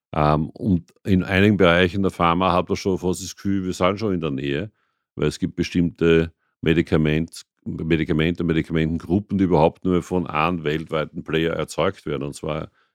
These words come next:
quer über die gesamte Produktionskette. Ähm, das ist schon ein Problem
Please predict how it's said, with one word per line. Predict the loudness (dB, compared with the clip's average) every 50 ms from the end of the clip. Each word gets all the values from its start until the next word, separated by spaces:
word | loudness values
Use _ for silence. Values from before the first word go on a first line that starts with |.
| _ _ -4
quer | -2 -2 0 0 -2
über | -2 -4 -4
die | -4 -4 -6
gesamte | -6 -6 -6 -6 -6 -6 -6 -10 -10
Produktionskette. | -8 -6 -6 -6 -6 -6 -8 -8 -6 -6 -6 -6 -6 -6 -6 -6 -6 -8 -10 -12 -12 -14 _ _ _ _ _ _ _ _ _ -2
Ähm, | 0 2 2 4 2 2 2 0 -2 -4 -6 -10 _ _ _ _ _ _ _ _ _ _ _ _ _ -20 -16 -6
das | -2 0 2 4
ist | 4 2 2 2
schon | 2 2 4
ein | 4 4 2
Problem | 2 0 0 0 2 2 4 4 4 4 2 2 0